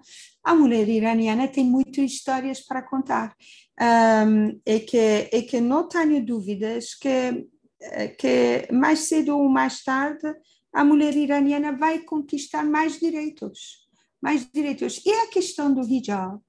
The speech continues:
claro que é um pouco orgulho ferido dos jovens por este acontecimento tão dramático que aconteceu.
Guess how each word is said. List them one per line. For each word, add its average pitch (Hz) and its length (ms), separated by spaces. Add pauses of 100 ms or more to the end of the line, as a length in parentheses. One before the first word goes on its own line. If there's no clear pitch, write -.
(160)
claro 269 380
que - 640
é 262 160
um 269 120
pouco 277 320
orgulho 269 580
ferido 254 520
dos 254 260
jovens 302 640
por 247 180
este 247 580 (420)
acontecimento 277 920
tão 269 240
dramático 254 640
que - 140
aconteceu. 196 920